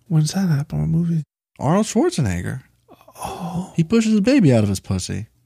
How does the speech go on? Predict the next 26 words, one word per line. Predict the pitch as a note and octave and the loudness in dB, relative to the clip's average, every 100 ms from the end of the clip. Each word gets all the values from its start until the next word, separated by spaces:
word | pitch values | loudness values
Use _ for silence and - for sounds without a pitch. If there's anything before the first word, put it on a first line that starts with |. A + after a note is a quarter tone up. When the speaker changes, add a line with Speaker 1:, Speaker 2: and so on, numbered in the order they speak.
| - | -4
Speaker 1:
Oh, | D#3+ | -2
he | - - E3+ | -2 -2 0
does? | F3 F3 D#3 | 0 -2 -2
Speaker 2:
Yeah. | G#3+ A#3+ B2 A2+ - - | 0 0 -2 -4 -8 -2
<laughs> | C#3+ - - - - - - A3 - A#3+ - - | -2 -2 -8 -10 -6 -2 0 -2 -2 -4 -2 -2
He | F#3+ | 0
does. | G#3 D#4 A#2+ - - G#3 | 0 -2 -4 -6 -12 -4
Speaker 1:
Oh. | G3+ F#3+ D3+ _ _ _ _ _ _ _ _ _ _ _ _ _ - | 0 0 -4 _ _ _ _ _ _ _ _ _ _ _ _ _ -4
Speaker 2:
Schwarzenegger | D3+ F#3 D#3+ D3+ C3+ A#2+ | 0 2 4 4 4 4
just | B2+ | 2
reminded | A#2 A#2 B2 A#2 | 2 4 4 4
me | G#2+ G#2 | 2 2
that | G2+ G2+ G#2+ G2+ | 2 2 0 -2
I, | A#2+ | -2
I | A#2 | 0
just | A#2 A#2 - - _ | 2 0 -2 -12 _
recently | B2 A#2 A2+ A2+ G#2 G2+ | -2 0 0 0 -2 0
learned | G#2 G#2 G#2 | 0 0 0
of | G2 F#2 - _ _ _ | -2 -4 -12 _ _ _
Cyndi | - A#2 G#2 | -2 0 2
Lauper's | G#2+ A2 A2+ G#2 | 2 2 2 0
involvement | G#2 G2+ G#2+ G#2 G#2 G2+ G#2+ | 0 0 0 0 -2 -4 -2
with, | G2+ F#2+ - | -4 -4 -6
uh, | G#2+ F#2 | -6 -2
Hulk | G#2 G#2+ | -2 -2
Hogan. | - A2+ G2+ F#2 G2+ | 0 0 0 -4 -8